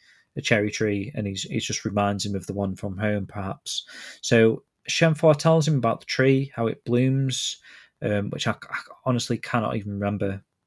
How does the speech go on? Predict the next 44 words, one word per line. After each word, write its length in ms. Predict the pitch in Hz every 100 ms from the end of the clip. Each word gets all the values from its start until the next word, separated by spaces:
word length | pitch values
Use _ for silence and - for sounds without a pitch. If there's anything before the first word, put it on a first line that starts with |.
| _
that 160 | - -
that 140 | 110
happened. 520 | 101 104 - 101 117 - _ _ - - _ -
Um, 160 | 107 98
so 140 | 110
again, 240 | 107 107 104
I, 60 |
I'm 160 | 104 123
gonna 160 | 110
have 80 | 104
to 80 | -
go 100 | 107
back 200 | 101 -
and 100 | 113
watch 180 | 113 -
this 140 | 107
episode 320 | 101 - 107 -
again. 240 | 104 120 - - - -
But 140 | 117 127
we 60 |
see 180 | - 131
flashbacks 640 | - 156 147 - 147 - -
to 120 | 123
her 320 | 143 135 127
as 140 | 127 113
a 40 |
child 440 | - 143 143 147
being 220 | 143 110 107
cradled 440 | - 123 120 113
under 160 | 113 101
the 100 | -
tree 280 | - 123
using 320 | 113 107 101 98
the 60 |
swing. 440 | - 139 139 131 135 - - -
She 160 | -
says 300 | 135 110 104
that 120 | - -
she's 260 | - 104
named 280 | 104 98 95 -
after 220 | - - 104
the 100 | -
flowers, 840 | - 156 175 156 107 98 - - _ _ - - - _
which, 460 | 131 139 - -